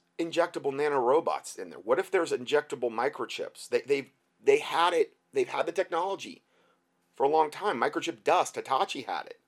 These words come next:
Has it, has it, had it. I mean, it's all there. So, <clears throat>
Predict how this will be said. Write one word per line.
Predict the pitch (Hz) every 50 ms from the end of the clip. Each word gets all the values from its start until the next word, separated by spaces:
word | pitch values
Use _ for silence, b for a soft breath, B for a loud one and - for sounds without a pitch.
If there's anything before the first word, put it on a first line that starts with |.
| _ _ _ _ _ _ _ _ _ _ _ _ _ _ _ _ _ _ _ _ _ _ _ _ _ _ _ _ _ _ _ _ _ - -
Has | - - - 107 98 107 101 98
it, | 95 90 - -
has | - 98 98 92 90
it, | 90 87 85 _ _ _ _
had | - - 107 101 92
it. | 80 - _ _ _ _ _ _ _ _ _ _ -
I | -
mean, | 131 131 123 123 -
it's | 135 135 - -
all | 135 160 170 151
there. | 135 156 208 233 175 95 - - _ _ _ _ _ _ _ _ _ _ _ _ _ _ _ _ _ _
So, | - - - - 170 156 151 151 147 143 127 - _ _ _ _ _ _ _ _ _ _ _ _ _ _ _ _ _ _ _ _ _ _ _ -
<clears throat> | -